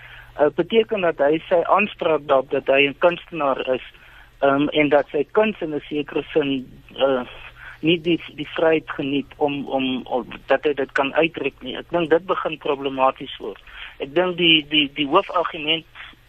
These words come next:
oor sy, eh, oor wat Multi Choice nou is, is nie oor sy, sy, sy musiek per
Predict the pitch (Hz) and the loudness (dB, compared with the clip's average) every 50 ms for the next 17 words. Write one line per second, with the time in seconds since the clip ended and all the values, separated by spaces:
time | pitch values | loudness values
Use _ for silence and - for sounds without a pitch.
0 | _ _ - 175 190 185 - - - - 170 156 151 151 139 143 139 131 - - | _ _ 0 2 2 2 0 -4 -8 -6 -2 0 0 2 0 0 -2 -6 -12 -18
1 | - - - - - - - - - - - - 139 135 131 131 131 127 - - | -20 -20 -20 -20 -20 -20 -20 -20 -20 -16 -6 0 4 6 6 6 6 4 2 2
2 | 143 151 143 143 131 - 131 - - - _ - 147 139 139 147 - - 170 - | 4 2 2 2 0 2 2 2 2 2 _ -6 0 2 2 2 2 -2 -10 -12
3 | - 156 147 143 131 - 143 127 123 - - 170 - - 202 202 190 175 175 160 | -8 -6 -4 -4 -4 -6 -8 -12 -6 -4 -2 -2 -2 -2 -6 -6 0 2 2 2
4 | - - 165 151 139 131 - _ - - 160 147 127 - - - - - 156 151 | 2 0 -2 -2 -2 -2 -6 _ -6 -2 -2 -2 -2 -4 -8 -18 -6 -4 -2 -2
5 | 147 147 139 - - 190 - - - - 147 | -2 -2 -4 -4 -6 -6 -6 -2 0 0 0